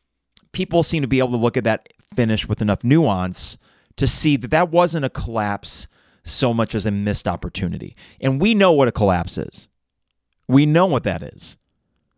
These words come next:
Five and seven in oh eight or three and nine in two thousand nine. That's a collapse.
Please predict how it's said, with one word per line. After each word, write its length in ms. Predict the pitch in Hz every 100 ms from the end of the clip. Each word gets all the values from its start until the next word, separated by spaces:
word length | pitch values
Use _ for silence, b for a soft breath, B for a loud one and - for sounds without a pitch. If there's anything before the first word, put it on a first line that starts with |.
| _
Five 280 | - 127 139
and 100 | 143
seven 300 | - 139 131
in 80 | 127
oh 160 | 127 123
eight 120 | 120
or 80 | 107
three 280 | 120 127
and 80 | 123
nine 240 | 113 113 107
in 60 |
two 120 | -
thousand 300 | 87 104 92
nine. 240 | 98 87 87
That's 280 | 151 170 -
a 60 |
collapse. 720 | 180 156 143 - - - -